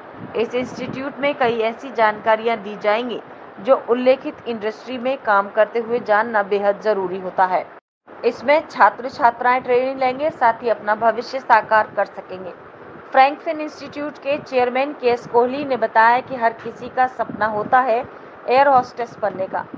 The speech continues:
हमने एक बार फिर से उसी सपने को साकार करने का जिम्मा उठाया है।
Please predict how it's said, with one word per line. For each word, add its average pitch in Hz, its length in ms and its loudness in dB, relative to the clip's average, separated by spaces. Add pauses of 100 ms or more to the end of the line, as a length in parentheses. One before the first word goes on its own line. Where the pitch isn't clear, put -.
(200)
हमने 254 320 2
एक 277 100 0
बार 294 260 4
फिर 302 160 -2
से 214 200 -6
उसी 233 360 -6
सपने 247 420 -4
को 262 200 0
साकार 254 560 4
करने 220 240 -2
का 226 180 2
जिम्मा 202 340 -4
उठाया 180 360 0
है। 180 160 -6